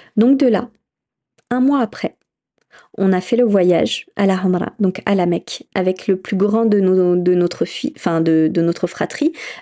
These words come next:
euh, Wael, il avait neuf ans. Il a beaucoup aimé ce voyage parce qu'en fait, on lui parlait pas mal des prophètes,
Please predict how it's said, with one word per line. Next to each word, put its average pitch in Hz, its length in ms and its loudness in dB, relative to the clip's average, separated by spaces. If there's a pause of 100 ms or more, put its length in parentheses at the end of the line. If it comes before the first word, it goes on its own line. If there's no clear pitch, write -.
(120)
euh, 175 100 2
Wael, 208 600 0
il 180 140 0
avait 175 220 0
neuf 208 320 2
ans. - 120 -6 (1500)
Il 196 220 2
a 190 460 0
beaucoup 214 420 -4
aimé 202 180 2
ce 202 160 -2
voyage 185 460 2
parce 190 160 -6
qu'en 185 120 -4
fait, 220 220 -4
on 214 60 0
lui 180 140 0
parlait 190 280 -2
pas 190 140 -4
mal 185 180 0
des 185 120 -2
prophètes, - 720 -6